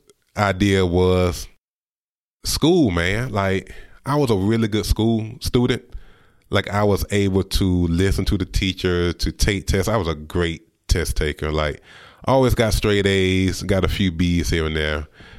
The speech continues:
Uh, I excelled. And I,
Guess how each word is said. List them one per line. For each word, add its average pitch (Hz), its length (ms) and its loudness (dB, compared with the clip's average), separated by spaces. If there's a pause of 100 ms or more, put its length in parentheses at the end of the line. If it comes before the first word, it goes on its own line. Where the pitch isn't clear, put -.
(220)
Uh, 80 500 0 (800)
I 123 120 -2
excelled. 120 680 -2 (1800)
And 104 140 2
I, 107 120 0